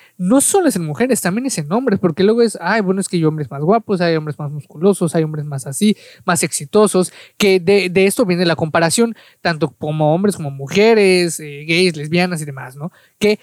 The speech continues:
se comparan con aquellas personas que están viendo que quisieran tener eso que las personas, que esas personas tienen, pero que, mm, en ese momento ellas que lo están viendo no lo tienen. Entonces llega esta comparación de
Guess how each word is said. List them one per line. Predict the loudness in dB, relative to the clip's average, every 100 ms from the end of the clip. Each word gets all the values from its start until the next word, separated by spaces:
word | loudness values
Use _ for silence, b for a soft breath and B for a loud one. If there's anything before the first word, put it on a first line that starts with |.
| b
se | -2 0
comparan | 0 0 0 0 0 -2 -4
con | -6
aquellas | -6 -2 -2 2
personas | 0 2 0
que | -2
están | -2 0 2
viendo | 2 2 2 -2 -2
que | -8
quisieran | -6 -2 2 2 2
tener | 0 2 2 4
eso | 2 2 -2
que | -2 -2
las | -4
personas, | -8 -4 -2 0 -2
que | 0
esas | 0 0
personas | -2 0 0 0
tienen, | 0 0 2
pero | 0 0
que, | -6 -6
mm, | -16 -12 -12 -10
en | -2
ese | -2 2
momento | 0 0 -4 -2 -2 _
ellas | -4 -4 0 0 0
que | -4
lo | -4
están | -2 0
viendo | 0 -2
no | -8
lo | -10 -4
tienen. | 0 2 2 -4 b b b b b
Entonces | 0 2 4
llega | 4 4
esta | 2 2 -2
comparación | -2 -2 -2 -6 -2 0
de | 0